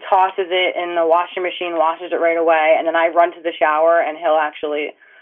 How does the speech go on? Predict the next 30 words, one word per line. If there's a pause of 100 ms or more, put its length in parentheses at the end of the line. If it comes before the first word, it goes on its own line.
(160)
Lysol,
Lysol
and
bleach,
like,
the
door
handles,
the (120)
floor,
anywhere,
and, (440)
you
know,
he'll
bleach
all
my
pens,
my
badge
while
I'm
washing
off,
so
I'm
not (100)
standing
there